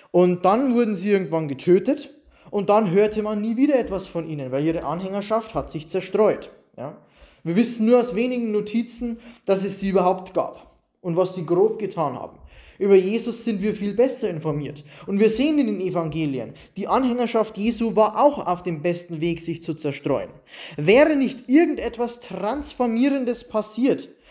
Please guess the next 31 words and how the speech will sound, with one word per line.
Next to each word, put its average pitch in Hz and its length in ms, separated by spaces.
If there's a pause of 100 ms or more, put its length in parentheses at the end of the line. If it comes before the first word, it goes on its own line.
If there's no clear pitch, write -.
(140)
so 226 220
kann 311 440
man 269 220
sicher 285 380
sein 156 240
und 151 160
gebe 247 240
ich 208 240
Brief 277 400
und 262 180
Siegel, 233 540 (680)
ja, 190 320 (760)
dass 269 480
Jesus 262 600
nun 233 280
genauso 208 540
bekannt 214 480
wäre 208 260
wie 185 80
Judas 202 400
der 190 120
Galiläer. 185 440 (200)
Doch 190 100
das 214 180
Phänomen 233 580
ist, - 380 (140)
dass 233 200
er 226 120
eben 220 240
bekannter 240 600
ist, 160 300